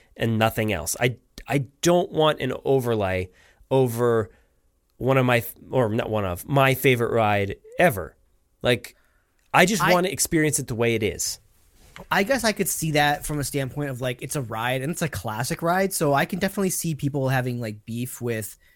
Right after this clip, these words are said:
Speaker 2: um, you know, changing the experience in that way.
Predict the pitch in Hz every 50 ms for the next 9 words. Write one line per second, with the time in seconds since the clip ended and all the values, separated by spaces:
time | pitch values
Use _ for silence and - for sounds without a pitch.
0 | _ _ _ _ _ _ - - 113 113 110 107 98 98 98 98 - _ _ _
1 | _ _ _ _ _ _ _ - 143 135 131 120 117 110 107 101 - _ _ -
2 | - - - 156 151 160 156 151 156 143 139 139 131 117 - - - - 127 123
3 | 120 123 120 - - 117 107 104 107 123 151 - 170 180 190 190